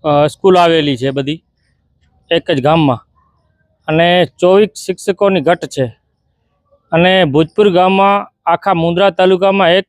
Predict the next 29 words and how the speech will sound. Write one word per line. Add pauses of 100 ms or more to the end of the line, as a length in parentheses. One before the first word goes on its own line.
(120)
પણ,
અ,
પી
એમ
સ્કૂલ
તરીકે
પસંદગી
પર
થયેલી
છે (340)
એ
ભૂતપુર
ગામમાં
છે. (760)
એ
શાળામાં (400)
જો
અગિયારમાંથી
સાત
શિક્ષકોની
ઘટ
હોય (800)
તો
બીજી (180)
સ્કૂલોની
શું
પરિસ્થિતિ
હશે
આમાં?